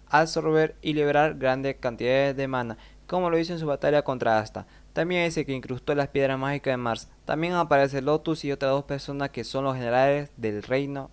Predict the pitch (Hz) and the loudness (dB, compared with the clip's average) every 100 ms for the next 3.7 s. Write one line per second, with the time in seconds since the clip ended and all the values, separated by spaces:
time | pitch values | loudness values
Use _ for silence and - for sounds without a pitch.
0 | - - 131 127 120 110 - - - - | -18 -6 -4 -2 -4 -8 -18 -20 -20 0
1 | 190 185 175 175 170 151 143 143 147 151 | 4 6 4 2 0 4 4 4 0 0
2 | 165 165 165 143 135 131 117 127 151 - | 0 2 0 0 -2 -4 -8 -4 -4 0
3 | 156 147 135 - 107 - - | -2 -2 -6 -2 0 -2 -12